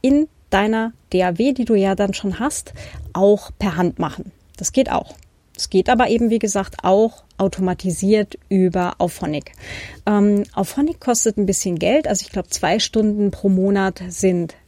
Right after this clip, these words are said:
gratis. Äh, wenn du jetzt halt ein Hörbuch hast, das ein bisschen länger ist, kannst du auch, ähm, ja, so ein, so ein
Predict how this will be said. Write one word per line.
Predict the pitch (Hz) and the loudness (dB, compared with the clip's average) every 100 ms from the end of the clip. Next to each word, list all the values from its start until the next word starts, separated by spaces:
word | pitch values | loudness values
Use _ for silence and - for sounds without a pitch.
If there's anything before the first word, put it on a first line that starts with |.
| - | -10
gratis. | 190 185 269 - 277 262 - - | -6 -4 -4 -2 2 2 0 -4
Äh, | 196 196 180 | -2 -2 0
wenn | 190 | 2
du | 196 | 2
jetzt | 190 190 - | 2 0 -2
halt | 185 | -4
ein | - 180 | -2 -2
Hörbuch | 180 220 214 - | 0 0 0 0
hast, | 190 - | -2 -2
das | 180 196 | -2 -2
ein | |
bisschen | 170 - 165 | -2 -4 -6
länger | 165 170 269 262 | 0 2 4 4
ist, | 240 240 - - - - - | 2 -2 -4 -12 -18 -18 -4
kannst | 208 196 - | -2 0 0
du | 170 | 2
auch, | 180 190 - | 4 2 0
ähm, | 196 180 175 175 185 | -2 0 0 -4 -4
ja, | 185 170 | 0 0
so | 165 | 0
ein, | 175 170 | -2 -2
so | 175 | -4
ein | 170 170 | -6 -8